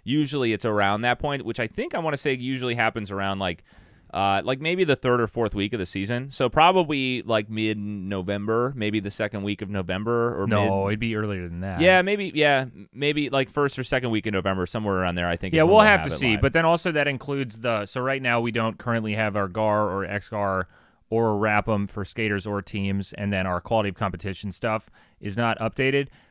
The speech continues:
Speaker 2: Uh, also, 'cause that requires the rapem and gar data.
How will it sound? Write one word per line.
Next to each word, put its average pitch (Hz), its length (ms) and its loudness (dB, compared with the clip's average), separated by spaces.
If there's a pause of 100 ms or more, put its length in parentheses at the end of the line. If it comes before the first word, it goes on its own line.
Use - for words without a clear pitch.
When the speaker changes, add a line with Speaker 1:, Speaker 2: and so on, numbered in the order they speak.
(160)
Speaker 2:
Uh, 101 380 4
also, 113 340 2
'cause 101 140 -6
that 101 140 -2
requires 101 480 -2
the 95 180 -4
rapem 92 360 -6
and 92 100 -6
gar 92 300 -2 (160)
data. 113 420 -2